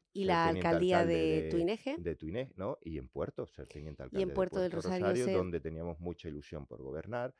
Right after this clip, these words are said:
Speaker 2: donde teníamos, y hay que decirlo, oye, afinidad importante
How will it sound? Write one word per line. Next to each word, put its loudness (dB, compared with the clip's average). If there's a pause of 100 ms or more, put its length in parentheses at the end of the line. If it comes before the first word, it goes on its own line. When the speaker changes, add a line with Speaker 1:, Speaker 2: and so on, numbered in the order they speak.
(340)
Speaker 2:
donde -4
teníamos, -6 (420)
y -6
hay -6
que -2
decirlo, -4
oye, -4
afinidad -6 (320)
importante -6